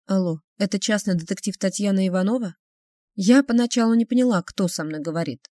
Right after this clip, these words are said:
Во-первых, не узнала голос. Во-вторых, ко мне так странно никто не обращался.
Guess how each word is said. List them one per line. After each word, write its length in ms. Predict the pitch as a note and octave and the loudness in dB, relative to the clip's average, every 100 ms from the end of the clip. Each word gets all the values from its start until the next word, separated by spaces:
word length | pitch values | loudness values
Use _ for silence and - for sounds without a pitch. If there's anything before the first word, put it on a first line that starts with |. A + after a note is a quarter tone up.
| - | -4
Во-первых, 560 | F3+ F3+ C4+ D#4 C#4+ | -2 4 4 4 4
не 120 | A#3+ | 4
узнала 360 | A3 G3+ G#3 A#3+ | 4 4 2 2
голос. 540 | A3+ E3+ C3 C3+ - - _ _ | 2 -2 -6 -8 -14 -20 _ _
Во-вторых, 580 | F#3 F3 G3 G3+ E4 - | -8 -2 2 4 2 0
ко 120 | - | 0
мне 180 | F#3 G3 | 2 2
так 180 | G3 G3 | 0 -4
странно 400 | - G#3 F#3+ F3+ | -4 0 2 2
никто 300 | G3 G3+ F#3+ | 0 -2 -2
не 100 | G3 | 0
обращался. 680 | G#3 A#3+ - F3 - - | 0 -2 -2 -4 -6 -10